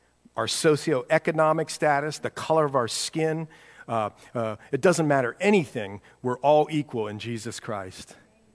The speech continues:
And all humans, the Bible tells us, deserve dignity and respect because they're made in the image and likeness of God. How dare us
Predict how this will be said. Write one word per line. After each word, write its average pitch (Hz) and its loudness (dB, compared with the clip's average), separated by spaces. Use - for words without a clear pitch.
And 139 -2
all 202 8
humans, 123 2
the 123 -2
Bible 113 0
tells 110 -6
us, 113 -6
deserve 110 -6
dignity 160 -4
and 120 -8
respect 110 -6
because 117 -10
they're 104 -6
made 135 -4
in 117 -10
the 110 -12
image 143 -4
and 101 -10
likeness 123 -6
of 113 -16
God. 92 -10
How 190 2
dare 254 8
us - 0